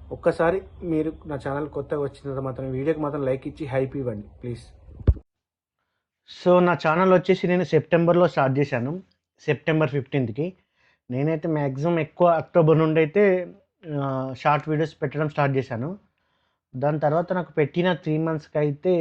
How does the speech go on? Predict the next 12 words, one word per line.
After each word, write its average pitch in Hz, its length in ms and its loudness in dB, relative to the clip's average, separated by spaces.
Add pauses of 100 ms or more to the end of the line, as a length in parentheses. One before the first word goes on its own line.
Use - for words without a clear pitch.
(140)
నా 151 140 -4 (120)
ఛానల్కి 147 540 -4 (440)
ఒక 139 120 -10 (1120)
లెవెన్ 143 260 0
మిలియన్స్ 151 280 0
దాకా 156 180 -2
వ్యూస్ 147 300 -2
అయితే 147 220 0
పోయినాయి, 151 260 0
కానీ 170 140 -4 (100)
మానిటైజేషన్ 143 520 0
అవ్వలేదు. 131 300 -2